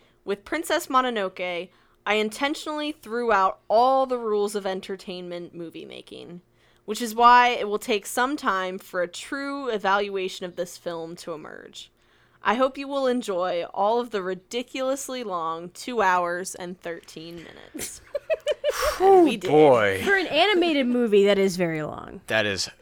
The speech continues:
Speaker 2: super long, yeah.
Speaker 1: Mm-hmm.
Speaker 3: Especially an animated movie in the, in the nineties. It's still, that's pretty long.
Speaker 2: Yeah, without,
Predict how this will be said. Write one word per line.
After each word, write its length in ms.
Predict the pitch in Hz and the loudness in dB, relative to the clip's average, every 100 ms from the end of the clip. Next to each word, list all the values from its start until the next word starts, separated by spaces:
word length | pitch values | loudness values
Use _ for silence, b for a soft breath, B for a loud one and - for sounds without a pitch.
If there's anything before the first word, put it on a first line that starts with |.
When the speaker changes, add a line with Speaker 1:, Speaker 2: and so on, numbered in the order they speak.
| - | -10
Speaker 2:
super 560 | - - 113 92 92 | -6 -4 -4 -4 -4
long, 340 | 82 82 80 85 | -4 -6 -8 -6
yeah. 300 | 92 80 78 | -4 -4 -6
Speaker 1:
Mm-hmm. 180 | 151 156 | -10 -8
Speaker 3:
Especially 800 | 254 - - 320 330 - 285 254 | -6 -6 0 2 2 2 6 6
an 220 | 240 - - | 6 0 0
animated 480 | 226 247 247 240 | 4 6 6 6
movie 280 | 196 226 220 | 4 0 2
in 120 | 202 | 0
the, 200 | 196 185 - | 0 -4 -6
in 120 | 196 | -6
the 80 | 180 | -4
nineties. 720 | 175 180 180 175 139 156 - | -4 -4 -4 -6 -8 -10 -10
It's 160 | 175 - | -10 -10
still, 340 | - 175 170 | -6 -4 -4
that's 300 | 175 180 - | -6 -8 -10
pretty 300 | - 185 165 | -14 -12 -12
long. 200 | 143 104 | -8 -2
Speaker 2:
Yeah, 400 | 110 110 110 98 | 0 2 2 2
without, 380 | 95 104 101 | 2 4 4